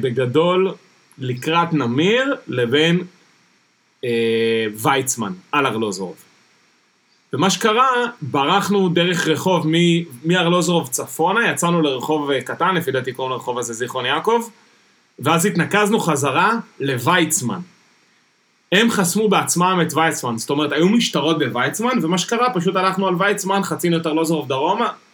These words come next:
לכיוון, אה, הבית חולים, לכיוון, אה, אה, זה. אז אני אומר, הם, הם יכלו, כאילו, הם יכלו לחסום אותנו על ה-, על, על כל, כאילו, הצומת של, אה, ארלוזורוב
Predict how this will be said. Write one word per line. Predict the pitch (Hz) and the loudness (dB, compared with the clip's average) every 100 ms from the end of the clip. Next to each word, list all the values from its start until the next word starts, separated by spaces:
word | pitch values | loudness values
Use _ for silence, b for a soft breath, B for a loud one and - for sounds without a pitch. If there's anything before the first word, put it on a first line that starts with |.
| _ | _
לכיוון, | 127 123 131 123 151 151 | -10 -8 -6 -4 0 2
אה, | 139 131 127 | 2 2 0
הבית | 120 143 143 | 0 -2 -2
חולים, | 147 160 175 | -2 0 0
לכיוון, | 139 - 113 123 127 | -2 -6 -8 -6 -4
אה, | 123 117 117 110 104 b b b b _ _ _ _ _ _ | -2 -2 -2 -4 -8 b b b b _ _ _ _ _ _
אה, | 113 113 107 107 107 | -6 -4 -2 -2 -4
זה. | 107 101 b b b - | -4 -8 b b b -8
אז | 120 | -4
אני | 127 | 0
אומר, | 139 226 240 247 254 - _ _ _ | 2 2 2 2 -2 -6 _ _ _
הם, | 147 131 131 - | -4 -4 -6 -6
הם | 131 | -2
יכלו, | 135 - 160 208 302 302 | -2 0 2 4 4 2
כאילו, | 285 233 170 151 143 131 127 _ _ _ _ _ _ _ _ _ _ _ - | 2 2 4 4 2 -2 -6 _ _ _ _ _ _ _ _ _ _ _ -8
הם | 127 | -6
יכלו | 120 180 | 0 0
לחסום | 240 240 233 240 | 2 2 0 2
אותנו | 240 202 196 185 170 - _ _ _ _ _ _ | 2 2 2 2 0 -2 _ _ _ _ _ _
על | 143 139 | 0 2
ה-, | 135 135 135 139 143 | 2 2 0 -2 -2
על, | 135 | -2
על | 131 123 | -2 -2
כל, | 185 233 247 | 2 2 2
כאילו, | 285 226 | 2 2
הצומת | 151 - 151 139 | 2 0 0 0
של, | 151 135 | -2 0
אה, | 131 127 131 | 0 0 -2
ארלוזורוב | 120 135 135 131 131 | -2 -2 -2 -2 -4